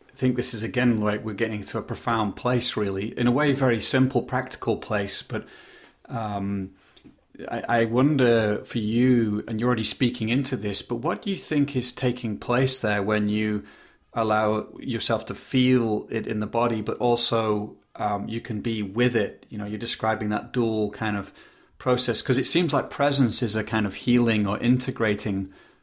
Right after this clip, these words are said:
factor in a way. But I'm just curious, what do you think is happening there that allows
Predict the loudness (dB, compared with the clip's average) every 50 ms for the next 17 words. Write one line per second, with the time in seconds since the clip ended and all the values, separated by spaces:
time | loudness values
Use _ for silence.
0 | _ _ _ -10 -4 -4 -4 -4 -4 -8 -2 -2 0 0 0 -2 -4 -6 -4 -4
1 | -2 -2 -2 -4 -6 -8 -10 -6 -4 -2 0 0 0 -2 -4 -2 -2 0 2 2
2 | 2 0 0 -2 -2 -6 -18 -20 -20 -20 -20 -20 _ _ _ -6 -2 0 0 0
3 | 0 -4 -2 2 4 4 4 4 2 -2 -12 -8 -4 -2 -2 -2 -2 -4 -4 -4
4 | 0 2 2 2 4 2 2 2 0 0 0 0 0 0 2 2 2 2 4 4
5 | 4 2 2 0 -2 -4 -4 -8 -12